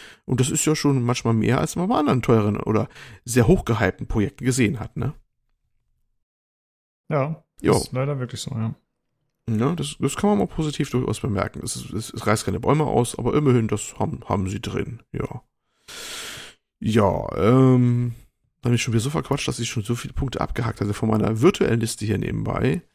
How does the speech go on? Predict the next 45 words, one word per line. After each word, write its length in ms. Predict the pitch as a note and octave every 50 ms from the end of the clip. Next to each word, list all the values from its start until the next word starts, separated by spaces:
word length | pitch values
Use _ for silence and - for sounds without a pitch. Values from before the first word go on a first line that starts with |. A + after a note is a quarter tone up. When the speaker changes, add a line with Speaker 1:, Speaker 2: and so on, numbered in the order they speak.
| - -
Speaker 2:
Ich 320 | C#3+ C3+ - - - -
würde 280 | F3+ G3 A3 A#3 A#3 A#2+
Speaker 1:
Ähm, 40 | A2+
Speaker 2:
gerne 220 | D#3+ D#3 D#3 D#3
Speaker 1:
ja? 320 | D3+ D3+ D3 C#3 A#2+ A#2+
Speaker 2:
direkt 260 | D#3 - D#3 D3+ - -
wieder 140 | G3 G#3
eine 140 | F#3 C3 A2+
Frage 260 | - - E3 F#3 D#3
stellen, 400 | - - - - A2 A2+ B2 A#2+
wenn 120 | A2 A2 A2
es 140 | - - -
dich 120 | A#2+ -
nicht 160 | B2 A#2+ -
Speaker 1:
Ja, 0 |
Speaker 2:
stört, 140 | - E4+ D#4
dass 60 | A3 C3
Speaker 1:
leg 80 | C3+
Speaker 2:
ich 40 | -
Speaker 1:
los. 160 | F3+ F3 B2+
Speaker 2:
immer 120 | B2 A#2+ A2+
deinen 200 | A2+ A2+ A2+ A2
Flow 400 | - - B2 C#3 C#3 C#3+ D3 C3 - _ _ - - -
kaputt 260 | - A#2+ - B2+ -
mache. 320 | A#2+ C3 C#3 D3+ F3 F#3 F3
Und 200 | D#3+ D3+ D3 -
zwar 640 | - - - B2+ B2+ C3+ D#3 F3 F#3+ G3 G3+ F#3 D3
habe 140 | D#3 D#3 D#3
ich 80 | -
mir 180 | E3 D#3+ D#3 D#3
nebenher 380 | D3+ D#3 E3 E3+ D#3 D3 D3
so 80 | C#3+ C#3+
ein 60 | C#3
bisschen 440 | C#3+ C#3+ - - C#3 C3+ C3 C3 A#2+
Gameplay 280 | A2 A#2 A#2+ - A#2+ G#2
angeschaut 360 | G2 G2+ G2 - - A2+ A2
hier. 160 | D3 F3 G3+ G3 - _ - - - - _ _ _ _ _
Und 320 | - C3+ B2+ B2+ C3 C3 B2+
ich 100 | B2 C3
habe 140 | C#3+ C#3+ D3+
hier 100 | D3 B2+
so 60 | C3
eine 80 | C#3
Mission 340 | C3+ B2+ A#2 - D3+ E3+ F3
gesehen, 640 | D#3 D3 C3 C#3 C#3 C#3 C#3 C#3 C3+ B2+ B2 A#2